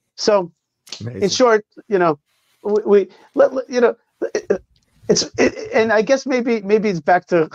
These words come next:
Speaker 1: Hebron. You know, Hebron is from the word chibur. And the, the main thing about Hebron is the mothers and fathers together. These are m-, men and women who came together in love to build a family,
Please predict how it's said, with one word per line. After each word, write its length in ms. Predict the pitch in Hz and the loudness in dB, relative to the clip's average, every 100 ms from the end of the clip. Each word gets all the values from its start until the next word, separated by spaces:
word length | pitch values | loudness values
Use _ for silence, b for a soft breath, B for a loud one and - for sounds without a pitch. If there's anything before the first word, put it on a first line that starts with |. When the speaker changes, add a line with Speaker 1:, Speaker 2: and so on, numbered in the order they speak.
| - - | -8 -2
Speaker 1:
Hebron. 400 | 147 147 143 139 | -2 0 0 -2
You 60 | |
know, 100 | 143 | -6
Hebron 420 | - 147 160 185 | -4 -2 0 0
is 100 | 160 | -2
from 140 | - 147 | -2 0
the 60 | |
word 160 | 143 147 | 2 2
chibur. 640 | - 151 131 143 127 110 - b b b _ | 0 -4 0 0 2 0 -4 b b b _
And 140 | 151 147 | -2 2
the, 160 | 156 | 0
the 140 | 139 147 | 0 -2
main 300 | 165 208 185 | 0 -2 -2
thing 260 | 196 185 | -2 0
about 200 | 165 156 | 2 0
Hebron 420 | 160 156 165 160 143 | 0 0 0 0 -2
is 200 | 131 - | -4 -8
the 100 | 139 | -8
mothers 400 | 135 156 165 147 | -2 0 2 0
and 120 | 135 | -2
fathers 380 | 151 139 143 131 | 0 0 0 -4
together. 420 | 127 127 131 123 | -2 2 2 2
These 220 | 120 135 | -2 -2
are 160 | 131 117 b b 135 | 0 -2 b b 0
m-, 180 | 147 - | 0 0
men 220 | 151 165 175 | -2 0 2
and 100 | 156 | 4
women 260 | 156 151 | 2 0
who 120 | 135 | -8
came 240 | - 160 156 | -4 -2 -2
together 340 | 147 147 143 | -2 0 0
in 160 | 147 147 | -4 -2
love 400 | 143 139 135 - | 0 0 0 -6
to 80 | 131 | 0
build 220 | 151 143 | 2 2
a 40 | |
family, 520 | - 139 131 131 131 | 0 0 2 2 0